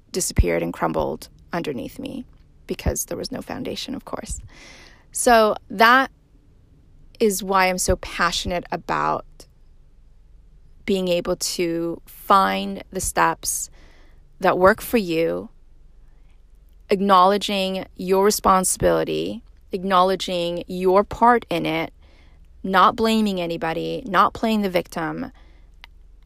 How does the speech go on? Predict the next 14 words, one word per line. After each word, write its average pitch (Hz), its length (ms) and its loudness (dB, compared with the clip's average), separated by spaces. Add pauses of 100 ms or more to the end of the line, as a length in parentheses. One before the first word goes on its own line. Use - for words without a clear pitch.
(1400)
and 190 440 2 (320)
recreating 180 1120 -2
a 175 60 -6
foundation 175 720 -2
for - 180 -8
you 160 580 -6 (360)
to 180 120 -10
jump 156 340 -2
off 98 260 -10
of - 400 -12 (240)
and 175 160 -6
bounce 151 320 -6
back - 280 -10
from. - 420 -10